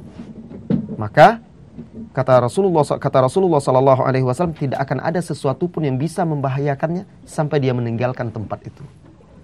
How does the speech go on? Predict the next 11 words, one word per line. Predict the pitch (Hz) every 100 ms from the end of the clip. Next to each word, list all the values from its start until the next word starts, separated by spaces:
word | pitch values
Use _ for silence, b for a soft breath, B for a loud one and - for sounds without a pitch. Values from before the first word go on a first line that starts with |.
| - -
Karena | 143 147
kita | 147
sudah | 147 127 139 - -
berlindung | 135 135 151 165 151
kepada | - 131 127
Allah | 123 139 131 113 - - - - -
yang | 131
maha, | 120 131 180 B B B -
yang | 123 110
maha | 104 104
sempurna. | - 104 101 104 98 - -